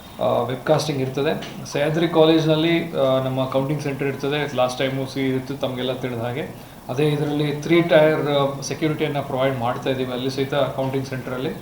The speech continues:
ಮತ್ತೆ, ಆ, ಕೊ-, ಮತದಾನ ಮುಕ್ತಾಯಗೊಳ್ಳ ಒಂದು ಲಾಸ್ಟ್ ಫಾರ್ಟಿ ಏಟ್ ಅವರ್ಸಲ್ಲಿ, ಆ, ಈಗ ಪೊಲಿಟಿಕಲ್ ಪಾರ್ಟಿಯ ಜೊತೆಗೂ ನಾವು ಮೀಟಿಂಗ್ ಮಾಡಿ ಅವ್ರಿಗೂ ಸಹಿತ ಇನ್ಫಾರ್ಮ್ ಮಾಡ್ತಾ ಇದ್ದೀವಿ ಈ ಸಭೆ ಆದಮೇಲೆ.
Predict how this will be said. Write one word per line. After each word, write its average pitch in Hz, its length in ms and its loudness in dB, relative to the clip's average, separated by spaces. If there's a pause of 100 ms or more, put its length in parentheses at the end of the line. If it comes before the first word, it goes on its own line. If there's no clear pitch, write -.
(480)
ಮತ್ತೆ, 175 180 4
ಆ, 165 580 0 (100)
ಕೊ-, 147 300 2
ಮತದಾನ 165 380 4
ಮುಕ್ತಾಯಗೊಳ್ಳ 170 720 6 (540)
ಒಂದು 147 180 -2
ಲಾಸ್ಟ್ 139 340 2
ಫಾರ್ಟಿ 151 220 2
ಏಟ್ 160 140 6
ಅವರ್ಸಲ್ಲಿ, 156 460 2
ಆ, - 880 2
ಈಗ 147 200 2
ಪೊಲಿಟಿಕಲ್ 165 500 2
ಪಾರ್ಟಿಯ 160 320 8
ಜೊತೆಗೂ 156 340 0
ನಾವು 147 300 2
ಮೀಟಿಂಗ್ 135 360 -2
ಮಾಡಿ 139 200 2
ಅವ್ರಿಗೂ 139 280 0
ಸಹಿತ 151 200 -4
ಇನ್ಫಾರ್ಮ್ 135 420 0
ಮಾಡ್ತಾ 135 280 0
ಇದ್ದೀವಿ 135 240 -2
ಈ 127 240 -4
ಸಭೆ 131 260 -4
ಆದಮೇಲೆ. 131 380 0